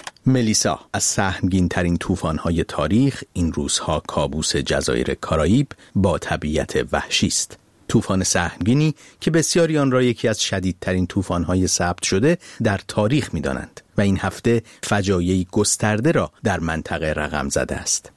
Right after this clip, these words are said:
طوفان ملیسا شامگاه سه‌شنبه با قدرتی سهمگین به سواحل جامائیکا رسید. سرعت باد بین دویست و هشتاد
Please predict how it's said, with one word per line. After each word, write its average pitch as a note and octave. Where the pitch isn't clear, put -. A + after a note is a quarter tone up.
طوفان A2
ملیسا G#2
شامگاه A#2
سه‌شنبه G#2
با B2
قدرتی F#2+
سهمگین F#2+
به A#2+
سواحل F#2+
جامائیکا G2+
رسید. -
سرعت -
باد A#2
بین A2
دویست G#2
و G2+
هشتاد D3+